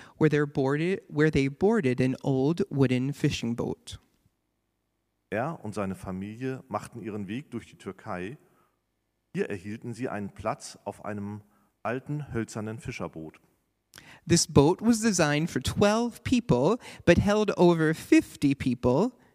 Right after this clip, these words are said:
Speaker 1: and they rowed their way across the Mediterranean Sea.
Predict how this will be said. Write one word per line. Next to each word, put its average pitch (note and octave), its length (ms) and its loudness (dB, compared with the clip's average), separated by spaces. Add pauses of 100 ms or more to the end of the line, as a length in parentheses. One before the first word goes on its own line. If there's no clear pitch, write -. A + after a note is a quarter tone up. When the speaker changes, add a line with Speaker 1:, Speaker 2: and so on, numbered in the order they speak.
(140)
Speaker 1:
and C#3+ 140 0
they C#3 140 2
rowed C#3+ 460 2
their G#3+ 180 2
way B2 240 2
across - 420 0
the - 80 -4
Mediterranean B2 680 0
Sea. - 400 -2